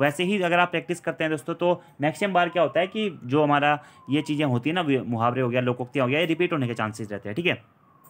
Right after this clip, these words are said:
तो आपको उसके according ही पढ़ना है, ठीक है। उल्टी मारना, मा-, माला फेरना मुहावरे का सही अर्थ क्या होता है दोस्तों? तो उल्टी माला फेरना मुहावरे का सही अर्थ होता है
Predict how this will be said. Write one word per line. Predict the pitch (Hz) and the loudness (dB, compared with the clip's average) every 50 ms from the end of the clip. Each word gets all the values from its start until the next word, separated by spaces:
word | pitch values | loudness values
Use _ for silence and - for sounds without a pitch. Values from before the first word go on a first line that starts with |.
| _ _ _ _ _ _ _ _ - | _ _ _ _ _ _ _ _ -2
तो | 160 | 0
आपको | 151 151 151 175 | 0 0 0 -2
उसके | 165 - - 165 | -4 -2 -4 -2
according | 139 143 131 127 123 123 | 0 0 0 0 0 -2
ही | 156 185 190 - _ - _ _ _ _ _ _ _ _ _ _ _ _ | -2 -4 -4 -8 _ -20 _ _ _ _ _ _ _ _ _ _ _ _
पढ़ना | - 123 110 104 | 0 0 0 0
है, | 110 | -4
ठीक | 147 175 | -4 -4
है। | 185 123 - - - _ _ | -4 -6 -6 -10 -18 _ _
उल्टी | - 160 180 180 226 226 | 2 2 4 4 2 2
मारना, | 214 190 175 175 180 180 147 | 2 4 4 2 2 0 -2
मा-, | 147 139 139 139 139 | 0 0 2 2 2
माला | 139 139 143 156 175 190 | 2 2 2 4 4 2
फेरना | 190 - 160 147 135 127 107 92 - - _ _ _ - | 0 0 -2 0 0 0 0 -2 -4 -10 _ _ _ -2
मुहावरे | 123 120 131 143 160 180 | 0 2 4 4 4 2
का | 180 185 180 | 2 0 0
सही | - - 127 135 175 | 0 0 0 2 2
अर्थ | 175 160 - 180 | 2 2 0 -2
क्या | 165 170 165 | 0 0 0
होता | 156 147 156 | 2 2 0
है | 151 | -2
दोस्तों? | 151 - 165 180 185 180 - - - - _ | -2 -2 -4 -4 -4 -4 -10 -20 -20 -10 _
तो | 151 139 | -2 2
उल्टी | 147 160 170 175 170 - 220 220 | 4 4 4 4 2 0 0 0
माला | 202 175 156 151 160 165 170 | 2 4 4 4 4 2 2
फेरना | 165 156 147 139 147 156 160 | 2 0 -2 0 0 -2 0
मुहावरे | 156 135 120 127 131 139 151 | 0 0 0 0 0 0 0
का | 143 151 | -2 -4
सही | 151 - 135 147 165 | -6 -4 -2 -2 0
अर्थ | 160 139 - | -2 -2 -2
होता | 147 131 120 - 123 | -4 -4 -2 -2 -2
है | 117 131 147 175 175 | 0 2 0 0 0